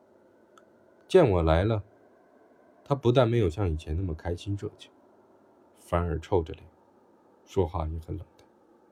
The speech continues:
“你来干什么？”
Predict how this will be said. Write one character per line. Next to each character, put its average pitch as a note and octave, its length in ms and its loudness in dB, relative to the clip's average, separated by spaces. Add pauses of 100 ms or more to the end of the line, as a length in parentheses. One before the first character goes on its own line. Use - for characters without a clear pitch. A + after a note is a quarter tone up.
(3000)
“你 A#2+ 100 6
来 E3 100 12
干 G#3+ 160 10
什 F#3 80 8
么？” F#3+ 300 4